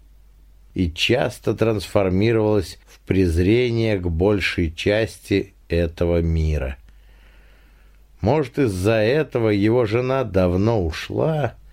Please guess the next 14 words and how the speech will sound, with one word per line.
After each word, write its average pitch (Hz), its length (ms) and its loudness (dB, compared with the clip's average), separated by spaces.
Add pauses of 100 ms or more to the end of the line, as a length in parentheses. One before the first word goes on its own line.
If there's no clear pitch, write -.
(260)
и 104 140 4
это 147 440 0
Сомова 139 640 0
более 101 720 2
чем 98 600 -2 (280)
устраивало. 80 1080 -2 (600)
Он 113 280 0
не 117 120 0
любил 123 460 0
быть 85 320 0
должным. 80 600 0 (1000)
Что - 360 0
до 123 120 -4
Караедова, 196 1000 0